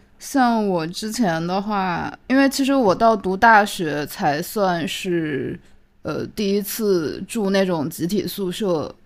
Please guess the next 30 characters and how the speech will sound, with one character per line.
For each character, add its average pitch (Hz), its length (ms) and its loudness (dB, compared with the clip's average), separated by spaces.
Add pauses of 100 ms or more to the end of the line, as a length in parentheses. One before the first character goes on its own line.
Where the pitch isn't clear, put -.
(580)
的， 170 240 0 (120)
就 190 100 -2
是 202 120 0
有 160 180 2
这 185 120 -2
种， 175 240 0 (300)
呃， 156 300 -6
集 170 200 -8
体 175 160 0
生 175 240 0
活 165 140 -2
的 151 100 0
经 160 280 -4
历。 135 160 -4
然 160 160 0
后 185 360 4 (640)
刚 233 160 4
开 254 200 6
始 160 240 0
跟 185 640 2
室 247 160 -2
友 160 120 2
都 175 100 2
不 170 120 -6
是 196 100 -2
很 190 160 2
熟 - 280 -4
的 170 100 -2
时 170 140 -6
候， 165 260 -6